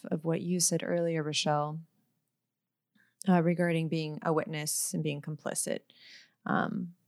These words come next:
and they pull the doctor down there to watch this whole thing. And he's naked and does nothing. And they do nothing to him. He's just there to witness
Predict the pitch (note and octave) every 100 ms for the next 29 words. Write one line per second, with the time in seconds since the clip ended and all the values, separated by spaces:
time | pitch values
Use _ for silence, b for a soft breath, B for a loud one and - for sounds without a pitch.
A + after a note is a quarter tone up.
0 | _ _ _ F#3 E3+ D#3+ - - F#3+ F3+
1 | E3+ D3+ - D#3 D3+ D3 C3+ - F3+ E3
2 | E3 D#3+ D3 - - - - F3+ E3+ -
3 | D#3 D3+ - - - F3 F3 E3+ E3 E3+
4 | F3+ E3 D3+ D3+ C3+ - - _ F#3 F3
5 | F3 E3+ D#3+ D#3+ D3+ D#3 D#3+ D3 F#3+ B3
6 | E3 D#3+ - - - D3 - - _ _
7 | _ F#3 D#3+ E3 - E3 D#3 C3+ C#3 -
8 | _ _ _ - F#3+ D3+ D#3+ C#3+ D3 B2+
9 | - -